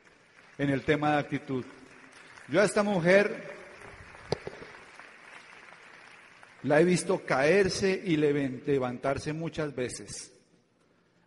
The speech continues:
Yo a esta mujer la he visto pelear por lo que quiere, por lo que sueña, por la visión, por sus principios, por lo que siente.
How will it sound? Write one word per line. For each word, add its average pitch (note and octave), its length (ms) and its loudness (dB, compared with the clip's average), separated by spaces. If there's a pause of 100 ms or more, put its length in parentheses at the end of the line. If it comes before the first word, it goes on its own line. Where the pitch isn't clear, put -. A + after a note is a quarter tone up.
Yo D#3 100 4
a - 20 8
esta F3+ 180 -2
mujer F3 400 0
la D#3 140 2
he D3 40 0
visto E3 480 -2 (260)
pelear E3+ 840 0 (600)
por C#3 180 0
lo C3+ 140 0
que C3 160 -6
quiere, D#3+ 440 0
por C#3+ 220 -4
lo C3+ 180 -2
que C3 120 -4
sueña, D3+ 540 -2
por C3+ 260 -4
la C3 120 0
visión, B2+ 680 -4 (1400)
por D#3 160 4
sus D#3+ 200 -4
principios, C#3+ 1160 -6 (1500)
por D3 160 0
lo D3 140 0
que C#3 140 -8
siente. C#3 760 -6